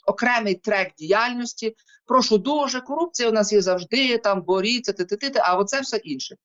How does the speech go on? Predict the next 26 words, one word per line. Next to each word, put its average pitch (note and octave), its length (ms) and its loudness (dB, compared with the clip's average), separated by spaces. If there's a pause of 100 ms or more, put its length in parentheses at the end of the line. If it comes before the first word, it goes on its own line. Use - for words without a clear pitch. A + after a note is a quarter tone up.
(360)
Тут A#3 160 -2
в G3 60 -4
даному A#3 460 2
випадку, G#3 680 0
наскільки A#3 640 -2
взагалі G3+ 480 -2
тема G3 280 -2
корумпованості, F3 1080 -4 (220)
чи G3 300 4 (220)
небажання G3+ 1000 0 (360)
з E3+ 180 -10
нею F#3 220 2
боротися F3 640 -2
належно, B2 640 -2
чи E3 140 -4
таке F3 260 -2
халатне G3 480 0
ставлення, F3+ 460 -2
саботаж F3 640 -2
цієї B2+ 240 -2
боротьби, B2 500 -10 (280)
наскільки A#3+ 440 0
це, C4 240 0
в A#3 60 -10 (280)
принципі, G#3 680 2
напрямо G3 800 2